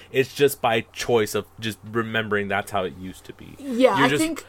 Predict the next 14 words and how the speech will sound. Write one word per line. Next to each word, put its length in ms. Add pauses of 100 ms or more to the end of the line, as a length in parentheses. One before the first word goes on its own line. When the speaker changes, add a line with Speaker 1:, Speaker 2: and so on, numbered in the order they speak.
(160)
Speaker 1:
remembering 540
that's 220
Speaker 2:
I 40
Speaker 1:
how 60
it 100
Speaker 2:
think 80
Speaker 1:
was. 80
Speaker 2:
Final 260
Fantasy 400
sixteen 640
is 280
probably 600
a 80
stretch 680